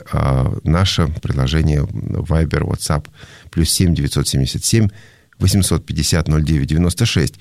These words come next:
Позвоните, напишите, выскажите свои мнения по этому вопросу. Ну, а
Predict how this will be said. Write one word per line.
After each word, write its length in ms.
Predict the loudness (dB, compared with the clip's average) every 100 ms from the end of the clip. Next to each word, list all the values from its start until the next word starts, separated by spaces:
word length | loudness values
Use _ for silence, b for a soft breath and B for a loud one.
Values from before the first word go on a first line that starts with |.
| B B B B B _ -20 _ -8 -2
Позвоните, 520 | 0 2 2 2 2
напишите, 560 | 0 0 -2 0 -2 -6 _ -6
выскажите 560 | 0 0 2 0 2
свои 440 | 0 2 2 4 2
мнения 540 | 2 2 2 0 -4 -8 _ _ _
по 80 | -2
этому 260 | -2 0 -2
вопросу. 500 | -2 0 0 0 -4 B B B B B
Ну, 420 | 2 4 4 0 -8
а 320 | 0 2 2